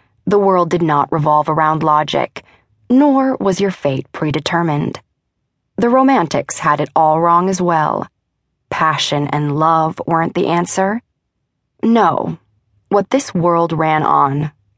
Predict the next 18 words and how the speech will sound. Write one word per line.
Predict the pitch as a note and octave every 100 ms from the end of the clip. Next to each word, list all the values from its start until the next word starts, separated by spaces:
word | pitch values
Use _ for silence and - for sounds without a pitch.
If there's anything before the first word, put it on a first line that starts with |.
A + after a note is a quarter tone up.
| -
was | E3 -
irony, | - D3+ C#3+ C#3+ C#3 C#3 - _ _ _ _ _ _ _ -
embodied | G3 F3+ F3 E3 D#3+
by | E3+
karma, | E3 - F3 E3+ D#3+ E3 E3+ _ _ -
kismet, | - F3+ D3+ C#3+ C3+ - _ _ _ _
payback. | - D3 C#3+ - - - - _ _ _ _ _ _ _ _ -
Whatever | F3 F#3 G#3
you | B3+ C4
called | - D#3 B2
it, | D#2 - - _ _ _ _ _ _
it | - -
was | D#3
a | E3+
bitch. | C#3+ A2+ - - - - _ _ _ _ _ _ _ _ _ _
His | - G#3
phone | G#3+ F3+
rang. | D#3+ C#3 C3+ -